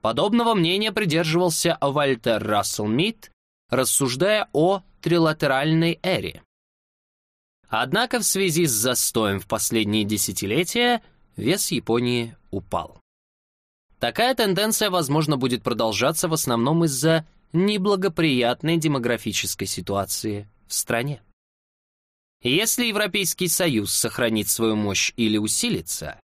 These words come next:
то Европа останется видным игроком и в глобалии. В принципе, к две тысячи тридцатому году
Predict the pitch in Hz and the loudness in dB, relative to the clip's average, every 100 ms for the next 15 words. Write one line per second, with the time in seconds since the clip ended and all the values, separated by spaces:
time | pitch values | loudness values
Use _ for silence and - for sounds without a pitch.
0 | _ _ _ _ _ - 143 120 120 107 | _ _ _ _ _ -2 0 2 0 0
1 | 113 180 208 240 233 - 214 202 196 - | 2 0 0 -2 -2 -2 0 0 0 0
2 | 160 117 127 165 214 202 123 107 - 120 | 0 2 0 2 0 0 0 -2 0 2
3 | 156 151 151 180 185 240 135 - - - | 2 2 2 2 2 0 -2 -8 -16 -20
4 | _ _ _ _ _ _ _ _ - - | _ _ _ _ _ _ _ _ -20 -4
5 | 285 262 - - 233 170 185 226 226 - | 0 2 0 -2 -2 0 0 0 -2 -2
6 | 202 214 214 214 - 190 113 120 127 202 | -2 -2 -2 -2 0 -2 0 0 2 2
7 | 226 107 | 2 0